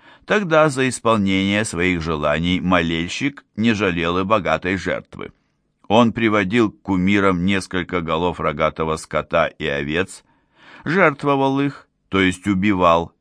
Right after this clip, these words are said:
часть мяса раздавал бедным, остальное клал перед кумирами, а головы развешивал на оградные задние столбы. «Наставала ночь», говорит Ибн Фадлан, «являлись собаки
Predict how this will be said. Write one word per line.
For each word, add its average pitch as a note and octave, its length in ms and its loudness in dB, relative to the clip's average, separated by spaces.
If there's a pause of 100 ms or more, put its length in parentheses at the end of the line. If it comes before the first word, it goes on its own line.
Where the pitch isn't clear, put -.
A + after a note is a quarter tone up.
(300)
часть F3 320 2
мяса B2+ 420 2
раздавал F#2+ 540 2
бедным, D#3+ 540 -4 (180)
остальное D3+ 720 0
клал B2 440 2
перед F#2+ 320 -2
кумирами, E3+ 760 -2 (260)
а A#2 140 4
головы D#3+ 500 4
развешивал B2 720 0
на G#2+ 160 2
оградные A#2 800 0
задние G2+ 560 0
столбы. D#2+ 540 -4 (600)
«Наставала C#3+ 720 2
ночь», G2+ 500 -2 (460)
говорит G2 540 2
Ибн F2 320 -2
Фадлан, D#2+ 600 0 (600)
«являлись A2+ 640 2
собаки D#2 760 -2